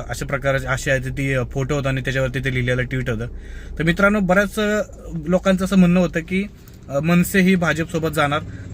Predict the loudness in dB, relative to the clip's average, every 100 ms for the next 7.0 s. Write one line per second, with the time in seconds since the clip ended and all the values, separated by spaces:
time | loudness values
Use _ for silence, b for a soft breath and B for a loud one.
0 | -2 0 0 -2 -2 0 0 0 0 0
1 | 2 2 2 2 2 2 -2 -2 0 0
2 | 0 -2 -2 -2 -2 -4 -4 -6 -6 -4
3 | -4 -2 -2 -2 -4 -2 0 0 -2 B
4 | B B -4 -2 0 2 2 4 2 2
5 | 2 4 6 6 6 0 0 0 2 2
6 | 2 2 2 2 2 0 0 0 0 -2